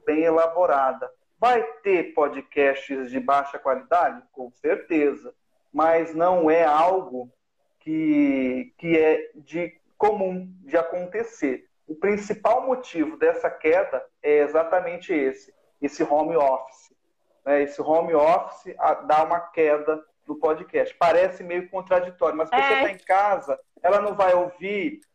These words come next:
Speaker 1: Não, geralmente o ouvinte do podcast, a partir da, da Bpod que fez as pesquisas de dois mil e vinte, é essa, de que as
Speaker 2: Olha que
Speaker 1: pessoas
Speaker 2: interessante.
Speaker 1: ouviam podcast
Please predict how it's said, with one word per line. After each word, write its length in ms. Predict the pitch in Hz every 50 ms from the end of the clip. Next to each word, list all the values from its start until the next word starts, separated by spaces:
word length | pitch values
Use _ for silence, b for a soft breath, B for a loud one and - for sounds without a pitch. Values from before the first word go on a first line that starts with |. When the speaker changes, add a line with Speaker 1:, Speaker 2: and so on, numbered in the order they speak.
| _ _
Speaker 1:
Não, 240 | 190 180 175 170 165
geralmente 800 | - 185 185 185 185 185 180 180 180 185 202 226 226 - -
o 60 | 190
ouvinte 380 | 175 170 165 - 175 175 - _
do 80 | - 160
podcast, 960 | - 165 156 147 151 - - _ - 170 175 190 196 190 - - - - _ _ _ _ _ _ _ _
a 80 | _ 143
partir 280 | - 156 147 151 151 147
da, 360 | 151 151 147 147 143 139 127
da 160 | - 139 135
Bpod 540 | 135 139 135 135 - 151 143 143 135 131 -
que 80 | - 135
fez 200 | _ - 139 135
as 120 | 131 -
pesquisas 680 | _ 139 131 - _ _ 190 208 208 175 131 127 123 120
de 100 | _ 131
dois 340 | 127 135 135 131 131 131 -
mil 400 | 127 131 131 131 131 131 127 127 _ _ _ _ _ _ _ _ _
e 120 | 131 135 127
vinte, 680 | 123 156 180 202 220 220 214 - - - 127 - _ _
é 320 | 165 190 208 202 190 175
essa, 360 | 170 - - - - - 156 - _ _ _ _ _ _
de 80 | - -
que 240 | - - - 165
as 80 | 160 220
Speaker 2:
Olha 80 | 226 233
que 40 | -
Speaker 1:
pessoas 180 | - 240 214 - 196 202 190
Speaker 2:
interessante. 200 | - 190 190 185
Speaker 1:
ouviam 340 | 165 - 170 202 226 247 226
podcast 920 | 226 214 202 196 196 185 185 180 - 196 185 185 202 214 202 - - - 226